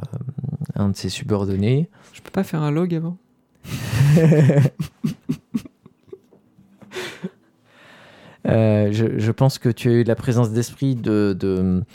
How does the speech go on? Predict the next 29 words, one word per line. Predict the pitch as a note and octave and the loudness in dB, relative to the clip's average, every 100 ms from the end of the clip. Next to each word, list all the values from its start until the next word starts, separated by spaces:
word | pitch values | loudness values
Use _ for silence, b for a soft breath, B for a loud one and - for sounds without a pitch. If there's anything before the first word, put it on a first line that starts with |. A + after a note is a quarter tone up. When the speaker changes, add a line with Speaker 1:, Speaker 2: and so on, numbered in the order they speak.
| b | b
Speaker 1:
d'enlever | - G#2+ B2+ B2+ C3+ | -6 0 2 2 0
ton | C#3 C3 | 2 -2
Pip-Boy | - A#2 A2+ B2+ C3+ B2 b - | -2 -4 2 4 4 0 b -4
et | |
le | A2+ | 0
laisser | A#2 B2+ C3 | 2 2 0
tomber | B2 B2 A#2+ | 2 2 4
dans | A#2 | 2
le | A2+ | 4
désert | A#2 A#2 B2+ B2+ - | 2 4 4 2 2
avant | B2+ C3 C3 C#3+ | 2 4 4 4
qu'il | D3 A#2+ A2 | 2 0 2
ne | G#2+ G#2 | 2 2
Speaker 2:
<laughs> | |
Speaker 1:
mette | G#2+ A2+ - | 2 0 0
la | |
main | G#2+ G2+ | 0 0
dessus. | A2 - - _ _ _ _ _ _ _ _ _ - B B E3+ B B B B - | -2 -10 -18 _ _ _ _ _ _ _ _ _ -20 B B -20 B B B B -2
Euh, | B2 A#2 A2 G#2+ G#2+ G2+ G2+ G2 G2 F#2+ F#2 F2+ G1+ G1+ | 0 2 2 2 2 0 0 0 0 0 0 -2 -4 -4
le | C#2+ A2+ A#2+ A#2+ B2 | 0 4 4 4 2
subordonné | - D3+ D3 C#3 D3 D#3 | 2 2 4 4 4 4
te, | - B2 A2 G#2 G#2 | 2 0 2 2 0
te | - G#2 G2+ | -2 -2 -2
chope, | G2 - - - | -2 -4 -4 -2
euh, | G#2+ G2+ | -2 0
t'attache, | G2+ A2+ A#2 C3+ C#3 - - | -2 -2 0 0 0 -2 -2
euh, | G#2 F#2+ F#2+ F#2 F#2 F#2 | -2 0 0 0 0 -2
à | - G2 F#2+ F#2+ F2+ F2 | -2 -2 -2 -2 -2 -2
un, | F2 F#2 F#2 | -2 -2 -2